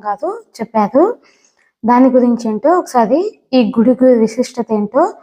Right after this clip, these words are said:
ఒకసారి తెలుసుకుందాము. అలాగే ఈ గుడిలో ఉన్న శివలింగం మీద ఎప్పటికీ నీరు అనేది నిలువ ఉంటుంది అనేసి అందరూ చెప్తున్నారు.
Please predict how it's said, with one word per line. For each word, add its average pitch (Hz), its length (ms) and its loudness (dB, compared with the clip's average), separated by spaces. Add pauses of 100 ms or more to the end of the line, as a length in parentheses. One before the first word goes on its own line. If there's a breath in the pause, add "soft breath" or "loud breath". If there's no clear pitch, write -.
(280 soft breath)
ఒకసారి 226 340 0
తెలుసుకుందాము. 214 640 0 (500 loud breath)
అలాగే 262 440 2 (460 soft breath)
ఈ 311 100 4 (140)
గుడిలో 302 320 4 (120)
ఉన్న 240 160 0 (160)
శివలింగం 302 500 2 (200)
మీద 233 180 -2 (640)
ఎప్పటికీ 294 560 0 (220)
నీరు 294 300 4
అనేది 254 300 0 (160)
నిలువ 269 240 4 (140)
ఉంటుంది 226 480 -4
అనేసి 220 400 -4 (440 soft breath)
అందరూ 247 320 4 (100)
చెప్తున్నారు. 226 600 0